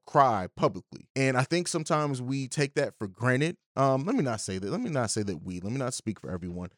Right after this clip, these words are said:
But I think for a par-, a part of my life personally is that I took the openness that D M X shared emotionally and the darkness that he shared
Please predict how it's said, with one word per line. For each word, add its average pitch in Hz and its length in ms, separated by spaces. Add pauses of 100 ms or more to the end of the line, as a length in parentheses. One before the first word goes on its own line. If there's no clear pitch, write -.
(240)
But 127 80
I 139 60
think 180 360
for 135 300
a 104 100
par-, 131 320
a 127 80
part 160 240
of 104 140
my 147 160
life 127 400
personally 95 640 (320)
is 120 80
that 147 80
I 143 80
took 196 300 (160)
the 123 440
openness 143 460
that 110 320
D 127 140
M 131 100
X 120 220
shared 127 480
emotionally 107 680
and 95 100
the 92 60
darkness 123 440
that 104 120
he 104 140
shared 101 420